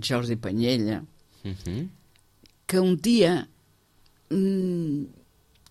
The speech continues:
Speaker 1: jo venia de missa o hi anava, no recordo ben bé, i ell era a la porta de l'establiment que té davant de l'Ajuntament.
Speaker 2: Mhm.
Speaker 1: I em diu: «Lali», diu, «mira, un moment». I vaig anar-hi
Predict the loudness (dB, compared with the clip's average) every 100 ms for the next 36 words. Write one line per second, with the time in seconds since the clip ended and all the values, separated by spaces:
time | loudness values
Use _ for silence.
0 | -8 0 2 2 0 0 0 0 0 0
1 | 0 0 -2 -2 -2 -4 -4 -6 -6 -8
2 | -10 -8 -6 -6 -6 -4 -6 -4 -6 -6
3 | -14 _ -4 0 2 2 2 -2 -2 -6
4 | -4 -4 -2 0 -2 -2 -2 0 2 2
5 | 2 0 -4 -12 _ -10 -10 -6 -6 -4
6 | -4 -4 -4 -6 -8 -10 -8 -8 -6 -6
7 | -6 -8 -6 -8 -8 -10 -10 -14 -20 -20
8 | -20 -20 -20 _ _ -6 -2 2 0 0
9 | 0 0 -2 -2 -4 -6 -8 -14 -12 -8
10 | -6 -4 -2 0 0 0 0 0 -2 -4
11 | -10 -12 -8 -6 -6 -8 -8 -10 -10 -12